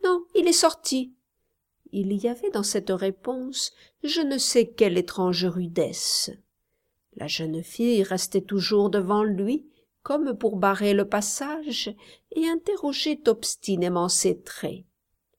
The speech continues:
Quand croyez-vous qu'il rentrera ? » « Je ne sais pas. Il n'a rien dit en s'en allant. » Une forme féminine apparut à l'arrière-plan.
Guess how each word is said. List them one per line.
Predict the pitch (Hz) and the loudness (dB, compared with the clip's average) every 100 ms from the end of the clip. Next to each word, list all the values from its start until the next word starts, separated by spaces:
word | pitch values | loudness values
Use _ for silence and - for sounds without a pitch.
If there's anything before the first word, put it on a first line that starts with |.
| _ _ | _ _
Quand | 175 180 | -4 0
croyez-vous | 190 185 190 185 185 | 2 6 4 4 0
qu'il | 208 202 | 2 2
rentrera ? » « | 196 190 208 190 214 277 - _ _ - _ _ | 2 2 2 2 0 -6 -8 _ _ -20 _ _
Je | - 415 | -4 -2
ne | - | 2
sais | 302 | 0
pas. | - 202 196 _ _ _ _ 415 | 4 0 0 _ _ _ _ 4
Il | 330 | 6
n'a | 330 | 6
rien | 330 320 | 6 4
dit | 247 240 233 | 4 6 6
en | 220 | 6
s'en | - 233 | 4 4
allant. » | 220 214 214 - _ _ _ _ _ _ _ _ _ _ _ _ _ _ - | 4 2 0 -4 _ _ _ _ _ _ _ _ _ _ _ _ _ _ -4
Une | 220 254 | -2 -4
forme | 254 349 359 220 202 | -4 -6 -2 -2 0
féminine | 202 196 185 190 214 202 180 | 0 0 0 0 0 2 2
apparut | 170 180 180 196 180 | 2 0 0 0 0
à | 175 | 0
l'arrière-plan. | 175 170 175 180 170 170 - - 165 | 2 0 0 0 0 -4 -6 -6 -6